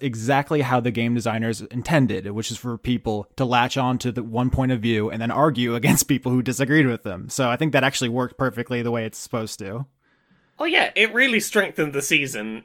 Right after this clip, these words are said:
Speaker 2: It was also <laughs> just, like, it's, it's a lot as a player. <laughs>
Speaker 1: We got a question here from Edie at eventually, is that Eventual Eden five? Hmm, interesting.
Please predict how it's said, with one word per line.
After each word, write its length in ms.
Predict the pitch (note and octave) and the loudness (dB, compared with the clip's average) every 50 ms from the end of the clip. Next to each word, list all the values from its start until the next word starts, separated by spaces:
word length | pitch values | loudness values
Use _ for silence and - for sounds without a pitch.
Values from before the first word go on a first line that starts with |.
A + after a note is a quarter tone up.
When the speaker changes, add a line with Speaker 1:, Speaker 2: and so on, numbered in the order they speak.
| _ - | _ 0
Speaker 2:
It 180 | D3+ D3 D3 | 2 2 2
was 180 | C#3 D3 D#3 E3 | 2 -2 -2 0
also 440 | E3 D3+ C#3+ - - - - D4+ E3+ | 0 0 0 -2 0 2 4 2 2
<laughs> 180 | C#3+ - - | 2 0 0
just, 240 | D#3+ C#3+ C3 C3 - D3+ | 2 2 0 0 -2 -2
like, 320 | C3+ B2+ A#2+ A#2 - - _ - _ _ _ _ _ - | 0 0 0 0 -2 -8 _ -20 _ _ _ _ _ 0
it's, 240 | - D4 A3 - - - | 0 0 0 -2 0 4
it's 180 | C4 B3+ - | 4 4 4
a 60 | B3+ | 4
lot 340 | A#3 G#3+ G3 G3+ F#3+ - - | 2 4 6 6 6 6 6
as 140 | D#3 - D#3+ | 4 2 0
a 40 | C#3 | -2
player. 520 | - - C#3 A#2+ A2+ G#2+ A2 G#2+ G2 - - - | -2 0 2 2 2 2 2 0 -2 -2 -4 -10
<laughs> 40 | - - - _ - - - - - - - - _ _ _ _ _ _ _ _ - | -14 -18 -20 _ -20 -20 -20 -20 -20 -20 -20 -20 _ _ _ _ _ _ _ _ 0
Speaker 1:
We 80 | D3 C#3+ | 2 4
got 100 | D#3+ E3 | 4 4
a 40 | |
question 320 | D#3+ - F3 E3 - - D#3+ | 4 2 0 0 0 0 0
here 220 | D3 D#3 E3 E3 | 2 2 2 2
from 380 | D#3+ - D3+ C#3 C3+ C3 C3 B2+ _ | 2 4 4 4 4 4 0 -2 _
Edie 480 | D3+ D3+ D#3+ F3 G#3+ A#3 B3+ C#4 C#4+ C#4 - | 0 0 2 2 2 0 0 -2 -4 -2 2
at 200 | C#3+ C#3 C#3 - - | 2 2 2 2 0
eventually, 920 | C3 A2+ C3+ C3+ C#3 - - D#3 D3+ D3 C#3+ D3 D3 C#3+ D3 D3 D3 _ _ _ _ _ _ - | -2 0 0 0 0 0 0 2 4 4 4 4 4 4 4 2 -2 _ _ _ _ _ _ -4
is 80 | A#2+ | 0
that 180 | B2+ C#3+ C3 - | 2 2 2 0
Eventual 520 | B2+ A2+ A2+ C#3+ D#3 D#3 - E3+ D3+ D3+ C3+ | -2 0 2 2 2 4 4 4 4 4 4
Eden 420 | C3+ D3 D#3+ F3 G3+ G#3+ A3+ A#3 | 2 2 2 2 4 2 2 2
five? 480 | G3+ - C3 C3+ D3+ F#3 A#3 B3+ B3+ - | 2 4 6 6 6 6 4 2 -2 -6
Hmm, 640 | - G#2+ G#2+ A#2 F#3 G#3 F3 C#3+ A#2 G#2 G2 G2 G2 | -10 -10 -6 -2 0 2 2 2 0 0 -2 -4 -4
interesting. 580 | - D#3 G#3 - C#3+ B2+ - - A2 G#2 F#2+ | -4 -4 -2 -2 -4 -4 -4 -4 -6 -6 -6